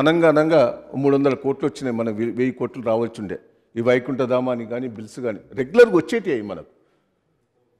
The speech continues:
కానీ బాగా డిలే అవుతున్నాయి. అయినా కూడా ముఖ్యమంత్రి గారు ప్రత్యేకంగా చెప్పాడు, ఆ సర్పంచ్లకు కానీ ఇబ్బంది కాకుండా గ్రామ పంచాయతీ ఫండ్స్ ఇదివరకు లక్ష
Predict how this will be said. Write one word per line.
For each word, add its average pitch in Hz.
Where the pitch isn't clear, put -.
కానీ 190
బాగా 160
డిలే 160
అవుతున్నాయి. 101
అయినా 190
కూడా 196
ముఖ్యమంత్రి 175
గారు 175
ప్రత్యేకంగా 170
చెప్పాడు, 113
ఆ 127
సర్పంచ్లకు 143
కానీ 160
ఇబ్బంది 147
కాకుండా 135
గ్రామ 151
పంచాయతీ 180
ఫండ్స్ 135
ఇదివరకు 185
లక్ష 156